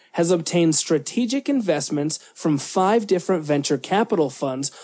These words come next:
totaling the amount of five million U S dollars. Unitopia will use the funds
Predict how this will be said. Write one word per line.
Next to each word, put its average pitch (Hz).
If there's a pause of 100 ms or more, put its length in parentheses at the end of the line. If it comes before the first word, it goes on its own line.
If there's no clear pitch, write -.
(160)
totaling 226
the 254
amount 160
of 160
five 147
million 143
U 135
S 131
dollars. 151 (480)
Unitopia 160
will 143
use 202
the 165
funds 131